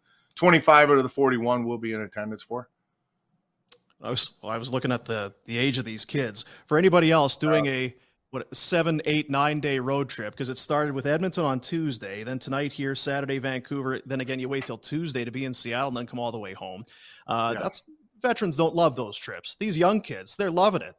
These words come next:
Speaker 2: For s-, some of them, this is the first real road trip in the National Hockey League. Let's go, per diem, hotels, let's go.
Speaker 1: Yeah, but you know what? It, it, when you have so many young kids around too, it's great for the veteran guys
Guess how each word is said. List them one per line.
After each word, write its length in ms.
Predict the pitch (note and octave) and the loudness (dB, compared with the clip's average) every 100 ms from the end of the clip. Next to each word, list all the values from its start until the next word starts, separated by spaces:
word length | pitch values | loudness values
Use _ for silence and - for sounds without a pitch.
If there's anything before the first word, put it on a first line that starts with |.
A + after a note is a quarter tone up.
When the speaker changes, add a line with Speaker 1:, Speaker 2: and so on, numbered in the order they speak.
| _ - | _ -12
Speaker 2:
For 80 | |
s-, 160 | D#3 - - | -8 -8 -4
some 160 | - F3+ | 0 0
of 60 | |
them, 80 | E3 | 0
this 120 | E3 | -2
is 60 | D#3 | -2
the 140 | D#3 C#3 C3 | -4 -6 -6
first 260 | F3 D#3+ - | -2 -2 -4
real 380 | C3+ D#3 D#3+ C#3+ | -2 0 0 -2
road 280 | C3+ D#3 D#3 | 0 0 0
trip 200 | E3+ D#3 | -2 -2
in 80 | D3+ | -2
the 80 | |
National 380 | D3+ D3 - C#3+ | 0 0 -2 -4
Hockey 360 | C#3 D3+ F#3 - | 0 0 -2 -6
League. 160 | A#2 C#3 | -6 -4
Let's 180 | F#3+ | -4
go, 240 | - F#3+ G3 | 0 0 0
per 180 | F3+ D3+ | -2 -2
diem, 380 | E3+ G3+ A#2 - | 0 0 -2 -4
hotels, 540 | E3+ E3+ F#3 F#3 C#3 | -4 0 2 2 0
let's 160 | D3+ - | -4 -2
go. 380 | F#3 G3 A2 - _ _ - - | 0 0 -2 -10 _ _ -20 -8
Speaker 1:
Yeah, 440 | D3 C3 A#2+ A2+ - - - | 2 6 6 6 2 -2 4
but 200 | E3+ - | 6 8
you 80 | C4+ | 8
know 100 | A3+ | 10
what? 340 | F3+ F3+ - - | 10 10 6 -4
It, 200 | C#3+ - _ | -6 -10 _
it, 180 | - - - | -16 -16 -10
when 200 | C#3+ D#3 | 0 2
you 140 | F3 F3 | 4 4
have 240 | F3 D#3 | 4 2
so 320 | - - F#3+ | 2 4 6
many 220 | F#3+ F3+ | 6 6
young 320 | D3+ D3 D#3+ D#3 | 8 8 8 4
kids 320 | E3 E3+ D3+ | 0 0 0
around 320 | E3 E3+ E3 | 0 0 -2
too, 340 | - F3+ F#3 - _ _ _ _ | -2 -4 -4 -10 _ _ _ _
it's 180 | D#3+ D#3 | -6 -4
great 260 | - E3 E3 | -2 -2 -2
for 80 | D3+ | -8
the 80 | |
veteran 380 | G#2 G2 - G2 | -6 -8 -10 -18
guys 400 | - - - - | -20 -20 -20 -20